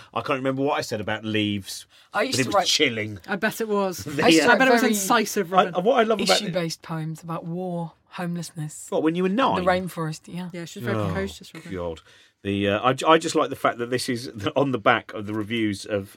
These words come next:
Speaker 1: of, uh, foreign bodies is, uh, New York Times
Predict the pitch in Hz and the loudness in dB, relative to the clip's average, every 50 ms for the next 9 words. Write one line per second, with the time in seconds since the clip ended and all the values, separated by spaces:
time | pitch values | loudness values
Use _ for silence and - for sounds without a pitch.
0 | - 101 101 98 95 92 92 - - 101 95 95 95 95 95 95 95 90 - - | -8 -4 -2 -2 -2 -4 -6 -8 -6 -4 -2 -2 -2 -2 -2 -2 -4 -6 -8 -6
1 | - 113 107 104 101 95 104 101 95 92 87 - - - - 101 101 95 85 - | -2 -2 -2 -2 0 0 -2 0 0 -2 -6 -8 -12 -8 -6 -6 -4 -6 -6 -6
2 | - 104 98 98 95 - - - _ 143 165 175 175 180 180 - 196 202 196 202 | -4 -2 -2 -2 -4 -6 -12 -10 _ 6 8 8 8 6 4 2 2 6 6 6
3 | 208 208 196 - | 6 6 0 -6